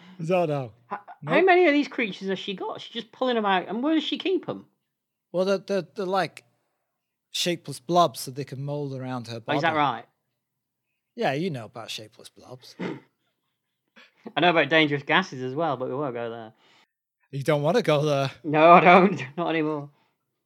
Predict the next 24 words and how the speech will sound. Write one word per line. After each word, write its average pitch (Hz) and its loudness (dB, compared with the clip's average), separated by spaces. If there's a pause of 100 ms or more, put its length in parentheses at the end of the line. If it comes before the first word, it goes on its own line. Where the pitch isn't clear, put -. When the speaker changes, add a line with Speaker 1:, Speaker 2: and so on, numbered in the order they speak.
(840)
Speaker 1:
Back 180 4
at 190 0
C 185 -4
C's 180 -6
pity 180 -8
party, 147 -4
they 160 2
realise 156 0
that 139 -14
the 123 -14
perimeter 139 -10
has 113 -14
been 120 -14
breached 139 -6
thanks 180 -4
to 156 -6
a 147 -8
massive 277 0
sign 247 -2
that 160 -4
says 165 0
"Intruder 170 -6
Alert." 135 -4
Speaker 2:
<laughs> 190 -2